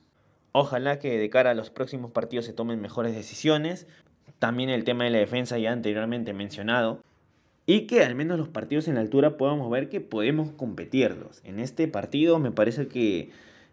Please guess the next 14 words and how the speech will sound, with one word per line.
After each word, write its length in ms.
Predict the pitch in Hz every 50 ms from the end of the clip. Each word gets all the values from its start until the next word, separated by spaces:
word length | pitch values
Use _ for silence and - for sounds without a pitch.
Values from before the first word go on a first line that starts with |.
| _ -
eh, 160 | - - -
salvo 360 | - - 110 110 123 127 135 131
unos 220 | 135 139 139 135
cuantos 300 | 139 139 139 135 147 143
minutos 320 | 139 127 131 131 139 135
en 60 | 139 123
el 100 | 113 -
primer 320 | 101 113 120 123 127 -
tiempo, 720 | - 135 147 156 151 165 170 156 135 123 113 104 98 98 98
no 200 | 104 107 113 120
hubo 200 | 127 120 123 123
manera 320 | 110 101 104 113 117 113
de 100 | 117 110
competirlo. 680 | 113 92 90 85 95 85 - 92 82 78 80 78 78